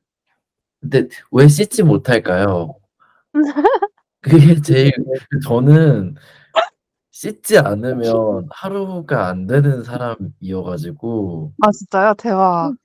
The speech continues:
Speaker 3: 하루도 씻지 않고요?
Speaker 1: 저 나가기 전에 꼭 씻고 돌아와서 꼭 씻고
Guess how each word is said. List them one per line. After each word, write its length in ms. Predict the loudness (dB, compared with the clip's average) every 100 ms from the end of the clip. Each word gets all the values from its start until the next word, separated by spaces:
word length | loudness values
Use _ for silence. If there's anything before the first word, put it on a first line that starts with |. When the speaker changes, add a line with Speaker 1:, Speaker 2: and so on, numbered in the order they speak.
| -4
Speaker 3:
하루도 380 | 0 0 0
씻지 260 | -2 0 0
않고요? 500 | 0 -2 -4 -4 -4 -6 -16 -20 _ _ _ _ _ -6
Speaker 1:
저 600 | 0 2 2 2 -2 -6 _ _ _ _ _ _ 0
나가기 500 | 0 2 0 -2 -4
전에 320 | -4 -4 -2
꼭 220 | -2 -2
씻고 560 | -4 -6 2 2 2 0
돌아와서 680 | 0 2 4 2 -2 -6 -10
꼭 280 | -10 -12
씻고 800 | -12 -16 -16 -4 -2 -2 -6 -12